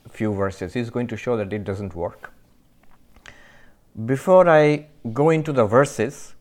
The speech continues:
see, the verses themselves are, the, the Sanskrit is a little old, and, uh, Gaudapada's argument is a little, um, I would say it's, it's sort of wandering all over the place. It's good to put all the arguments together and give a concise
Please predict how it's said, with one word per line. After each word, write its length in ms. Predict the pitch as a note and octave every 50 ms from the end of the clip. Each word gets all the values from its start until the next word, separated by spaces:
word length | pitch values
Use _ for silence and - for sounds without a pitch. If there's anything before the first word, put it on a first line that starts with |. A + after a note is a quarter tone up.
| _ _ _ _ _ - - _ - - - - - - _ _ _ - - - - - - _ -
see, 140 | C#3 C#3+ C3+
the 80 | B2+
verses 340 | B2 C#3 D3 D3 - E3+ D3
themselves 520 | C#3 C#3 C#3+ C#3 - E3 D#3 D#3 D3+ - -
are, 380 | - B2 B2 A#2+ - - - - _ _ _ - - B1 C#2+ D#2+
the, 160 | A2+ B2+ A#2
the 200 | G2 A2+ A2+ G#2+
Sanskrit 560 | - B2 B2 C3 B2+ - - C#3+ C3+ A#2+ -
is 180 | A#2+ G#2+ - - -
a 40 | A2+
little 240 | A2+ - C3 A2+ - -
old, 460 | A#2 A2+ A2+ A2 A2+ A2+ A2+ A2 - - _ _ _ _ _ _ _ _ -
and, 500 | G2+ G2 G2+ G#2 G#2 G#2 G#2 G#2 G2 F#2+
uh, 200 | G#2 G#2 G#2 G#2
Gaudapada's 960 | G#2+ G2 A#2+ B2 B2+ C3 B2+ B2 C#3 B2 A#2+ A#2+ A#2+ B2+ B2 A#2 - - - - - _ - - - -
argument 580 | - B2 C3 C3 B2+ C#3 C#3 C#3 C#3 C3+ C3 - -
is 180 | B2 A#2 A2
a 60 | A#2
little, 500 | A#2+ A#2+ A#2 - B2+ B2+ A#2+ A#2 A2+ A2
um, 200 | A2 A2 G#2+ G2+ - _ _ - - - - -
I 60 | - A2+
would 140 | B2 A#2+
say 120 | - - C#3
it's, 180 | C3 - - -
it's 140 | A#2+ - -
sort 140 | - C3+ A#2+
of 160 | A2+ - - - -
wandering 640 | G2 G2+ A2+ A#2+ B2 C3 C3+ C3+ C3+ C3+ C3+ C3+ B2+
all 160 | A#2+ A#2+ A#2+
over 180 | A#2+ A#2+ A#2+ A#2
the 120 | A2+ A2
place. 420 | A2+ - A2+ A2+ A2 A2 - - _ _ _ - - - - -
It's 160 | B2+ B2 - - - - - B2
good 260 | B2+ E3+ G#3 G3+ -
to 100 | G#3+ G3 F3
put 260 | - D#3+ E3+ E3 E3
all 160 | D3+ D#3+ E3
the 120 | E3 D#3+
arguments 400 | C#3+ C3+ C#3 D3+ D#3+ D#3+ D3 -
together 360 | - C#3 B2 C3+ D3+ D#3 E3 F3
and 160 | D#3 D3 C3
give 140 | C3+ C3+ C3+
a 40 |
concise 800 | - - C3 C3 C3 B2 - - F3 E3 D#3+ D3 - - -